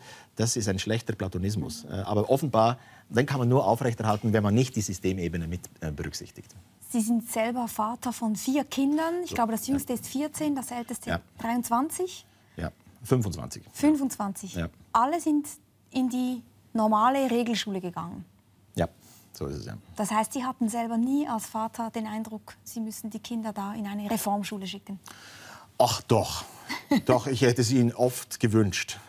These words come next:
Speaker 1: Äh, ich habe überhaupt nichts gegen, äh, Reformschulen. Im Gegenteil. Ich habe, äh, ich habe etwas gegen, äh, bestimmte Ideologisierungen. Äh, aber ich glaube schon, dass in sehr vielen Reformschulen eben genau, äh, wirklich gute Praxis, ähm,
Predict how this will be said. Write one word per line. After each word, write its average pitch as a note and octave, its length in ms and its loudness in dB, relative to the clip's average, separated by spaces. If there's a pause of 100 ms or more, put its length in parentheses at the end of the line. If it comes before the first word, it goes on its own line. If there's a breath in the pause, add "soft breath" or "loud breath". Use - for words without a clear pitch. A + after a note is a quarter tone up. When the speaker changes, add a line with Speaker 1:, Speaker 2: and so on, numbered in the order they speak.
Speaker 1:
Äh, A2+ 240 2
ich F3 100 4
habe F3 140 6
überhaupt A2+ 340 4
nichts G#3+ 160 -4
gegen, A#2+ 300 2
äh, A#2 100 -2
Reformschulen. G2+ 840 0
Im E2+ 60 -4
Gegenteil. A2 460 0 (400 loud breath)
Ich C3 180 0
habe, G#2+ 580 2 (280 loud breath)
äh, - 40 -10
ich A2 80 2
habe A2 120 2
etwas C3 320 0
gegen, A2+ 440 2
äh, G2+ 380 0 (140)
bestimmte B2+ 380 0
Ideologisierungen. G#2 1080 4 (460 loud breath)
Äh, C3 60 -6
aber A#2 440 2
ich C3+ 140 -2
glaube B2 240 2
schon, D#3 180 0
dass D#3+ 140 0
in A2+ 100 2
sehr A#2 180 4
vielen C3+ 280 4
Reformschulen C3 720 0
eben A2 320 0
genau, G#2 320 0
äh, G2+ 200 0
wirklich C3 340 2
gute D3 240 4
Praxis, - 680 -6
ähm, A#2+ 340 -4